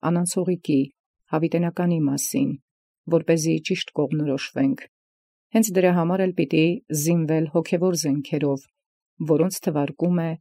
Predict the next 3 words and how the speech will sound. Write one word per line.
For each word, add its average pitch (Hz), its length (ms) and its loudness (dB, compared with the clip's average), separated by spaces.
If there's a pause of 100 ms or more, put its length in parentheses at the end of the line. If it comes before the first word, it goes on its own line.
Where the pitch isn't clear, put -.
(100)
Աստվածաշունչը։ - 1000 -6 (1080)
Արդարության 196 640 2
զրահը։ 147 460 2